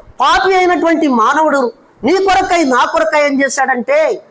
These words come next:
తన కుమారుడైనటువంటి యేసుక్రీస్తు ప్రభువారు గవిని వెలుపుట శ్రమపడ్డాడు, నిందించబడ్డాడు, అవమానించబడ్డాడు, దూషించబడ్డాడు,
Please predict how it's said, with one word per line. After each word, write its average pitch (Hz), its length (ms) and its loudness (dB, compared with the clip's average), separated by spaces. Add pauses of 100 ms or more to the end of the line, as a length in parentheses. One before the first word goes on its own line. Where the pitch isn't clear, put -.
(300)
తన 311 260 0
కుమారుడైనటువంటి 339 840 0
యేసుక్రీస్తు 302 720 -2
ప్రభువారు 226 680 0 (300)
గవిని 285 420 0
వెలుపుట 294 640 0 (260)
శ్రమపడ్డాడు, 247 1000 0 (200)
నిందించబడ్డాడు, 262 1000 0 (200)
అవమానించబడ్డాడు, 269 1160 0 (240)
దూషించబడ్డాడు, 190 1120 -2